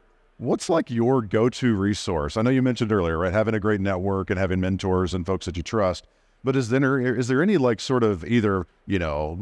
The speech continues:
uh, mailing list or, like, a website? Like, is there your favorite resource that you use to stay abreast of things?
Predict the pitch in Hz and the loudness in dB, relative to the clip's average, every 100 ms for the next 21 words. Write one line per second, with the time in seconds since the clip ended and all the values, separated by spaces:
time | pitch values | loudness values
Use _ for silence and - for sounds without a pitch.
0 | 90 87 87 170 180 165 151 139 - 120 | -6 -4 -2 0 2 2 2 -2 0 0
1 | 104 95 107 117 170 123 139 131 131 123 | 2 0 -2 -2 -2 0 0 2 0 0
2 | 160 143 123 - 165 185 175 175 131 131 | 0 0 -2 -2 0 2 2 2 2 0
3 | - 101 95 110 95 101 101 95 87 135 | 0 0 0 -2 -2 0 2 2 0 -4
4 | - 95 85 90 92 85 76 67 | 0 0 0 -2 -4 -6 -8 -10